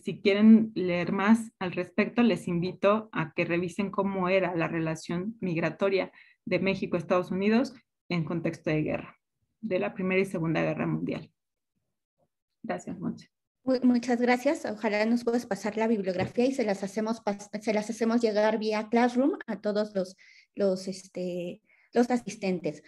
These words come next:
Speaker 2: Bueno, eh, los invito a, a, si quieren tomar el micrófono para hacerle una, hacerle preguntas a, a la maestra Araceli. Y por el momento leo la, una última pregunta que hay en el chat. Eh, es de Tania López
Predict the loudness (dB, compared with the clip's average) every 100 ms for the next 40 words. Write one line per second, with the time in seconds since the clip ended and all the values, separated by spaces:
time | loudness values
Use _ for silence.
0 | -20 _ 4 8 8 6 0 0 4 4
1 | 2 0 0 0 4 2 2 -2 0 0
2 | -2 -4 -6 -8 -6 0 2 2 0 0
3 | 2 2 2 -2 -2 -4 -4 -6 -6 -6
4 | -2 -2 -4 -8 -20 _ _ -8 0 0
5 | 2 0 0 -2 -2 -4 -2 -2 -4 -10
6 | _ -12 -10 -8 -6 -2 -2 -2 0 0
7 | 0 0 2 0 0 -14 _ _ 0 2
8 | 2 2 4 4 4 4 2 2 0 2
9 | 4 2 0 -2 0 0 0 -2 0 -2
10 | -2 -2 -2 -2 -2 -2 0 -2 -2 -4
11 | -6 -10 _ _ _ _ _ _ 4 4
12 | 4 4 4 4 2 4 4 4 4 2
13 | 2 -4